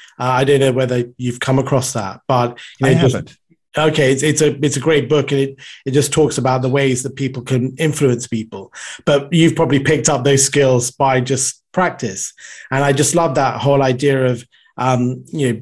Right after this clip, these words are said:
Speaker 1: you connecting with people and trying to, I don't think you can manipulate people, because ultimately your message is your message. But I think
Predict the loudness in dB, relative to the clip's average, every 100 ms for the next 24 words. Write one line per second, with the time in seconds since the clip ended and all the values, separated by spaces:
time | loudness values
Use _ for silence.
0 | -10 -12 -6 -4 -2 0 0 2 2 2
1 | 2 0 0 0 0 -2 -8 -16 -4 0
2 | 0 2 2 2 0 -4 -12 -6 0 2
3 | 6 6 6 4 4 6 4 4 2 2
4 | 0 -6 -6 -8 -6 -2 2 2 2 2
5 | 2 4 4 4 2 -6 -20 -6 2 4
6 | 4 2 2 0 0 -2 0 0 0 0
7 | -2 -4 -6 -4 -2 0 -2